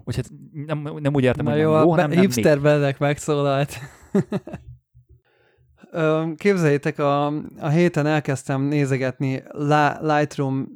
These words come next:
Speaker 2: billentyűzetes dolgokat. É-, mármint, hogy megkérdeztem a Facebook csoportunkat, hogy ki az, aki a Lightroomhoz használ-e bármiféle kiegészítő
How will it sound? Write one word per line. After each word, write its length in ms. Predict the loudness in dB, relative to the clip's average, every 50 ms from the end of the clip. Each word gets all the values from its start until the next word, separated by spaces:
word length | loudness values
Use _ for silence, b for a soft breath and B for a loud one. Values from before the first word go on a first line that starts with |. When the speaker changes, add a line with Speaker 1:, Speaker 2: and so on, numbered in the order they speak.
| -20 _ _ _ _ _ _ _ _ _ _ _ _ _ _
Speaker 2:
billentyűzetes 1300 | -14 -10 0 2 2 4 4 2 2 0 0 0 -2 0 0 -2 -2 0 0 0 0 -2 -4 -8 -8 -8
dolgokat. 680 | -8 -4 -2 0 0 0 0 -2 -2 0 -2 -2 -2 -4 _ _ _ _ _ _ _ _ _ _ _ _ _ _ _ _ _ _ -20 _ -10 -6
É-, 260 | -2 0 0 0 -2 -4 -8 -12
mármint, 440 | -6 -2 0 0 2 2 2 0 0
hogy 160 | 0 -2 0
megkérdeztem 640 | 2 2 0 0 0 -4 -2 -2 -2 -4 -2 -2 -2
a 80 | -2 -2
Facebook 400 | 0 0 0 0 0 -4 -8 -6
csoportunkat, 760 | -6 -6 -4 -2 -2 -4 -2 -2 -2 -2 0 0 -2 -2 -2
hogy 180 | -2 -4 -4 -2
ki 180 | 0 0 2
az, 140 | 2 2 0
aki 460 | -2 -4 -4 -6 -4 -4 -4 -4 -6 _ _ _
a 200 | -2 0 2 2
Lightroomhoz 540 | 2 0 0 -2 -2 -2 -2 -2 -4 -6
használ-e 500 | -4 -2 -2 -2 -2 -4 -6 -4 -2 -2
bármiféle 640 | 0 0 0 0 0 0 -2 -2 -2 -4 -4 -4 -4 -4
kiegészítő 1120 | -4 -4 -4 -4 -4 -6 -8 -8 -6 -6 -8 -8 -4 -4 -2 -2 0 -2 -4 -6 -8